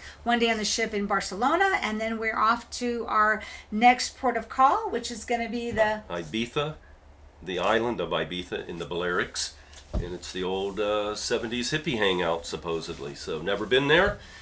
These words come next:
Speaker 2: and it's, uh, beautiful beaches, and, uh, it's side island that's really small is called Formentara,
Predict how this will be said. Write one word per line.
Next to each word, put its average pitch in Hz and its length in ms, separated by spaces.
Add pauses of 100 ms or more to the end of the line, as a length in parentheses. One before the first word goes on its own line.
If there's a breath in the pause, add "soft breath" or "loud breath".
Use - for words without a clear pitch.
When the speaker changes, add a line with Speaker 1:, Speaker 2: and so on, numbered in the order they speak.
(300 loud breath)
Speaker 2:
and 92 300
it's, - 220
uh, 92 280 (280)
beautiful 110 360
beaches, 127 680 (520 loud breath)
and, 92 320
uh, 92 440
it's - 500 (380)
side 120 380
island 120 460
that's - 340 (100)
really 98 400
small 95 460
is 82 160
called 92 360
Formentara, 104 800